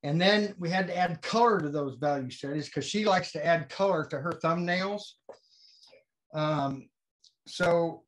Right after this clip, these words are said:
cr-, you gotta create a zone of interest, primary zone, center of interest, secondary supports the primary, and the, uh, third zone is the area of least concern. Um,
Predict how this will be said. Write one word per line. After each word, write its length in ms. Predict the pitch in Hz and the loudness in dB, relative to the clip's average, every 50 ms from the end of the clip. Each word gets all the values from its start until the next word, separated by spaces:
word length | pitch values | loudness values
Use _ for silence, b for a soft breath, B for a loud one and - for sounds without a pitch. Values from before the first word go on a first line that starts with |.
| _ _ _ _ _ _ _ _ _ _ _ _ _ _ _ _ _ _ _ _ _ _ _ _ _ _ _ _ _ _ _ - | _ _ _ _ _ _ _ _ _ _ _ _ _ _ _ _ _ _ _ _ _ _ _ _ _ _ _ _ _ _ _ -6
cr-, 200 | - 196 185 - 175 | -4 -4 -4 -4 -6
you 120 | 170 160 | -6 -2
gotta 240 | 175 185 180 170 - - _ | 0 0 0 0 -2 -8 _
create 340 | - - 190 196 214 226 - - | -8 -2 0 0 0 0 -2 -2
a 100 | 185 175 | -2 -2
zone 300 | 151 143 180 196 214 214 | 0 0 2 2 2 2
of 120 | 220 190 196 | 2 2 0
interest, 560 | 190 185 - - 190 190 190 - - - _ - | -2 -2 -4 -4 -4 -4 -4 -6 -10 -16 _ -2
primary 500 | - 185 196 208 214 208 208 214 202 180 | 0 2 2 2 0 0 0 0 0 0
zone, 400 | 170 196 196 202 208 208 214 208 | 2 2 2 2 2 0 -2 -4
center 380 | - - 208 208 202 202 196 | -4 -2 0 0 0 0 -2
of 80 | 180 185 | -4 -4
interest, 640 | 202 196 196 - 220 214 214 - - - - - - | -6 -6 -4 -2 -2 -2 -2 -4 -8 -14 -12 -6 -4
secondary 580 | 208 202 - 226 208 180 185 180 180 185 180 | -2 -2 0 -2 -2 0 0 0 0 0 -2
supports 580 | 180 - - 151 - - 196 202 208 208 - - | -4 -4 -6 -6 -2 0 0 0 0 -2 -6 -8
the 100 | - - | -10 -6
primary, 760 | - - 170 165 165 165 165 160 165 165 170 175 165 160 - - | -4 -2 -2 0 0 -2 -2 -2 0 0 0 -2 -2 -6 -6 -6
and 220 | 165 156 160 160 | -4 -4 -2 -2
the, 160 | 151 143 139 - _ _ _ - | -4 -4 -6 -10 _ _ _ -10
uh, 240 | - 147 147 143 135 | -8 -6 -4 -4 -4
third 440 | - - 202 208 214 202 180 143 131 | -2 0 2 2 2 2 0 -2 0
zone 260 | 151 156 160 170 165 | 0 0 0 0 0
is 160 | 156 139 127 | -2 -4 -4
the 100 | 156 160 | -6 -4
area 260 | 165 170 175 170 151 | -2 0 0 0 0
of 60 | 139 139 | 0 0
least 360 | 151 165 175 - - - - | -2 -2 -2 -4 -6 -10 -8
concern. 680 | - 151 143 139 - - 156 165 170 175 180 190 185 - _ b b b b b b b b b b b b b b b b b _ _ _ | -6 -6 -6 -4 -4 -4 -2 -2 -2 -2 -4 -6 -8 -12 _ b b b b b b b b b b b b b b b b b _ _ _
Um, 500 | - 143 147 143 143 139 139 131 127 - | -6 -4 -2 -2 0 0 0 -2 -4 -6